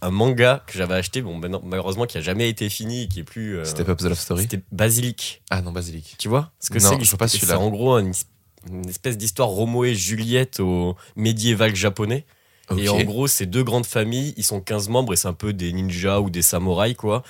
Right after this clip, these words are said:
Speaker 1: Et en gros, le chef de chaque clan, donc c'était une nana et un mec, ils étaient amoureux. Et du coup, ils devaient casser cet amour. Du coup, t'avais les surchefs, en gros, c'était les anciens des clans qui se sont entrevus. Et en gros, ils ont envoyé une lettre de meurtre pour que tous ils s'entretuent entre eux, en fait.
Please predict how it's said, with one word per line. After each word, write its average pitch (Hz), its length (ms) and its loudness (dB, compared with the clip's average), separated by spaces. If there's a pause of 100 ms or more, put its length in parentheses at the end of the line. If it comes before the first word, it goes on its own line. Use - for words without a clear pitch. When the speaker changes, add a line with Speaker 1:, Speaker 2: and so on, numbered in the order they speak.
(420)
Speaker 1:
Et 92 300 0
en 87 180 -2
gros, 98 220 -2
le 90 200 -2
chef 123 340 0
de 95 100 -2
chaque 92 240 -2
clan, 120 220 0
donc 87 200 -6
c'était 85 320 -8
une 101 120 -4
nana 104 260 0
et 90 60 0
un 87 60 0
mec, 110 220 0
ils 95 120 -4
étaient 92 160 -4
amoureux. 95 480 -2 (380)
Et 101 120 -8
du 87 120 -8
coup, 120 120 -8
ils 123 40 -4
devaient 92 220 -4
casser 107 260 -2
cet - 180 0
amour. 110 400 -2
Du 90 120 -8
coup, 120 140 -12
t'avais 92 320 -6
les 87 160 -4
surchefs, - 640 -2
en 92 60 -4
gros, 101 120 -2
c'était 95 260 -4
les 92 220 -2
anciens 107 340 2
des 92 140 -4
clans 107 400 -4 (340)
qui 104 100 -6
se 107 140 0
sont 104 160 -2
entrevus. 104 520 -4
Et 120 60 0
en 92 140 -2
gros, 104 460 -2
ils 92 180 -6
ont 92 320 -4
envoyé 107 320 -4
une 107 160 0
lettre 107 380 0
de 90 120 -6
meurtre 104 360 -2
pour - 160 -8
que - 80 -20
tous 131 200 -6
ils - 60 -4
s'entretuent - 420 -6
entre 101 280 -6
eux, - 20 -6
en 87 80 -8
fait. - 300 -14